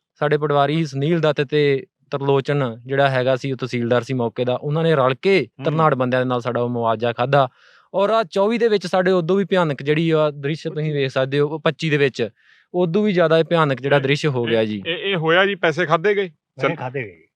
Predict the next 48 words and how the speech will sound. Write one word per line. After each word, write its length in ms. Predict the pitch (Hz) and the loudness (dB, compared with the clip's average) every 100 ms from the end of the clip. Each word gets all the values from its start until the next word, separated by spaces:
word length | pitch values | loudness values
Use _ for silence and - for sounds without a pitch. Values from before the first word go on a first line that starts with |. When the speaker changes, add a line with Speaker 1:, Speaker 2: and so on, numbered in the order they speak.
| _ - | _ -4
Speaker 2:
ਪੈਸੇ 200 | 135 143 | -4 -2
ਖਾਧੇ 240 | 151 185 | -4 -2
ਗਏ? 40 | |
Speaker 3:
ਪੈਸੇ 260 | 170 139 160 | 0 2 2
ਜੀ 140 | 156 | 2
ਅਸੀਂ 100 | 165 | 2
ਲੜਦੇ 340 | 170 147 123 143 | 4 0 0 0
ਰਹੇ, 140 | 160 | 0
ਅਸੀਂ 140 | 147 147 | 0 -2
ਆਪ 120 | 147 | -2
ਜਥੇਬੰਦੀ 420 | 143 139 135 139 | -2 -4 -4 -4
ਨਾਲ 140 | 143 | -4
ਕੰਮ 220 | 135 131 131 | -4 -4 -2
ਕਰਦੇ 340 | 135 127 147 | -4 -2 -4
ਹਾਂ, 80 | 131 _ - | -4 _ -12
Speaker 2:
ਹਾਂ। 140 | 147 | -2
Speaker 3:
ਕੋਈ 220 | 135 147 156 | 2 4 4
ਅਗਲੇ 180 | 139 | 4
ਬੰਨੇ 240 | 135 139 143 | 2 0 0
ਜੀ 100 | 139 | -2
ਸੁਣਵਾਈ 360 | 131 120 120 | -2 0 0
ਨਹੀਂ 140 | 131 139 | 0 -2
ਹੁੰਦੀ। 240 | 117 107 - _ _ | -2 -6 -10 _ _
Speaker 2:
ਹਾਂ। 340 | 135 135 123 92 _ | -10 -8 -10 -12 _
Speaker 3:
ਕੋਈ 180 | - 135 | -4 -2
ਸਭ 240 | 131 131 139 139 185 - | 2 4 4 2 0 -6
ਲੀਡਰ 360 | 147 127 113 117 | 0 0 0 0
ਤੇ 280 | 139 139 123 110 | 4 4 2 -6
ਸਿਆਸਤ 520 | - 123 104 - 139 | 0 2 0 0 0
ਤੇ 300 | 123 127 120 - - - - | 4 2 2 -6 -16 -12 -8
ਅਫਸਰ 260 | 123 - 113 | -2 2 2
ਰਲੇ 200 | 107 131 | 4 2
ਨੇ, 140 | 120 - - | 0 -6 -18
Speaker 2:
ਹਾਂ। 240 | 127 113 87 _ | -14 -14 -18 _
Speaker 3:
ਬਿਲਕੁਲ 340 | 123 131 123 135 | -2 -2 -2 -2
ਪਿੰਡਾਂ 340 | 131 135 135 | -2 0 0
ਦੇ 100 | 135 | 0
ਸਰਪੰਚ 420 | 131 113 127 127 | -4 -2 -2 -2
ਨਾਲ 240 | 135 135 131 | 0 2 2
ਰਲੇ 220 | 123 131 | 0 -2
ਨੇ 100 | 120 - - | -6 -12 -16
Speaker 2:
ਹਾਂ। 240 | 139 135 107 - - | -12 -12 -12 -12 -8
Speaker 3:
ਤੇ 80 | |
ਸਾਰੇ 300 | 117 117 127 | 0 4 4
ਰਲ 180 | 120 113 | 4 2
ਕੇ 180 | - 123 | 2 0
ਜੀ 120 | 113 | 2
ਇਹ 160 | 117 | 2